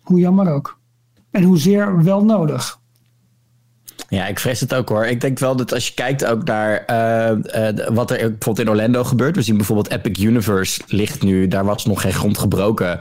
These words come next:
Speaker 2: Maar daar wordt nu al een jaar voor uitgeschoven en ze verwachten nog wel langer.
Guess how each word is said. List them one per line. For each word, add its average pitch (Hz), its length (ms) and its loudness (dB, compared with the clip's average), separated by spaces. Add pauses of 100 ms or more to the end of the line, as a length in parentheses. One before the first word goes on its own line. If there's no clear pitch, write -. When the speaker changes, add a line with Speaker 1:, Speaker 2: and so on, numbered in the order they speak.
(400)
Speaker 2:
Maar 104 120 0
daar 107 160 0
wordt 107 200 2
nu 113 160 4
al 107 140 2
een 104 80 2
jaar 113 320 0
voor 113 120 -2
uitgeschoven 98 920 -2
en 98 300 -2
ze - 160 -4
verwachten 110 440 -2
nog 104 160 0
wel 95 160 0
langer. 101 480 0